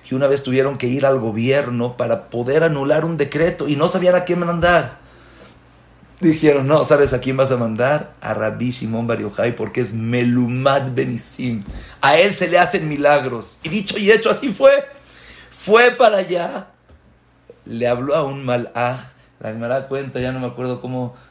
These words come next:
cómo se llama, Tam-, Tamalión. Así se llama, Tamlión. El Malach Tamlión dice, "Ven para acá, ven para acá. Métete a los tesoros del rey. Agarra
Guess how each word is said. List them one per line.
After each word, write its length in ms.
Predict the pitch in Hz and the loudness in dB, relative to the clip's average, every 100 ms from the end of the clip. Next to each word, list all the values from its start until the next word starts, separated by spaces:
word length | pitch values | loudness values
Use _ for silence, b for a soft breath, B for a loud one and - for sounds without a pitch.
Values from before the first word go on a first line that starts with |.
| - | -12
cómo 160 | 120 123 | -8 -4
se 100 | 123 | 0
llama, 280 | 135 123 | 0 0
Tam-, 240 | - 170 165 - _ _ | -2 -6 -6 -16 _ _
Tamalión. 960 | - 160 165 185 202 269 240 160 117 101 _ b b b | 2 2 6 4 4 4 4 2 -10 -12 _ b b b
Así 220 | 123 170 | -6 -6
se 120 | 175 | 2
llama, 380 | 175 160 131 - | 4 4 2 0
Tamlión. 920 | 190 190 208 233 269 214 156 123 95 _ b b b b _ - | 0 2 0 6 6 4 -2 -10 -12 _ b b b b _ -12
El 140 | 113 | -8
Malach 380 | 113 123 147 - | -6 -4 -6 -6
Tamlión 320 | 123 117 131 | -8 -6 -6
dice, 180 | 135 160 | -6 0
"Ven 220 | 233 285 | 0 2
para 200 | - 294 | 4 4
acá, 320 | 277 - 269 | 2 4 4
ven 200 | 262 247 | 4 0
para 240 | 247 262 254 | 4 4 4
acá. 600 | 247 254 247 220 143 - _ - _ _ _ _ _ _ _ | 0 -2 0 -2 -4 -12 _ -20 _ _ _ _ _ _ _
Métete 640 | 127 156 185 190 180 180 | -10 -2 -2 -2 -8 -2
a 60 | 160 | -2
los 240 | 151 143 | -2 -6
tesoros 640 | - 131 - 151 151 151 127 | -8 -10 -8 -6 -4 -6 -6
del 160 | 131 123 | -8 -8
rey. 580 | 131 156 147 131 113 - - | -8 -8 -8 -10 -14 -12 -2
Agarra 1120 | 170 180 214 220 214 196 196 180 156 - | -2 0 2 2 2 0 2 2 0 -4